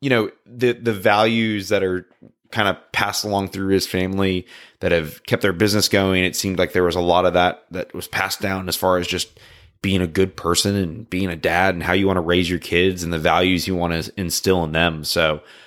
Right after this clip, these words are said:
um, a-, again, and I, and Joe said it in the episode, you know, kind of this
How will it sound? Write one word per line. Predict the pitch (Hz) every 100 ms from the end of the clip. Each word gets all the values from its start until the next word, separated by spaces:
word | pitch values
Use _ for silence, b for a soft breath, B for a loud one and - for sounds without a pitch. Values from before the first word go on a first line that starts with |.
| B -
um, | 95 87 85 - _ _
a-, | - 95 -
again, | 80 - 92 117 120 95 85 78 b b b b _ _ -
and | 98
I, |
and | 95 90 85 90 -
Joe | 104 98
said | - 95
it | 92
in | 90
the |
episode, | 92 107 - 80 80
you |
know, | 80
kind | 78 87
of | 82
this | 78 -